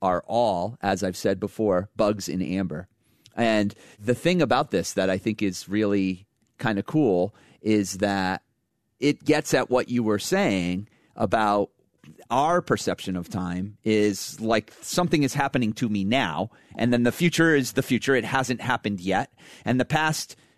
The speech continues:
happened at some time previous to now, but it, it's inaccessible.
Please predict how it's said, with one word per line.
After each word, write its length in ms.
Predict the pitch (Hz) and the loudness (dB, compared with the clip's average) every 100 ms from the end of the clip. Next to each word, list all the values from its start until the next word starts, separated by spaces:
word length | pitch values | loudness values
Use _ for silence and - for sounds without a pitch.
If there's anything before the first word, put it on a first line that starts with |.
| _ | _
happened 640 | - 151 143 127 113 123 - | -4 0 2 2 -2 -4 -4
at 160 | 120 | -4
some 380 | - - 143 139 - | -2 0 0 0 -4
time 420 | - 131 131 123 | 0 2 2 2
previous 600 | 117 143 180 143 117 - - | -2 0 2 4 4 2 -4
to 140 | 110 | -2
now, 300 | 98 95 98 | 0 0 0
but 200 | 98 127 | 2 2
it, 120 | 123 - | 2 2
it's 260 | 135 - - | -2 0 0
inaccessible. 880 | 151 131 - - 131 113 80 76 | 2 2 0 -2 -2 -2 -4 -4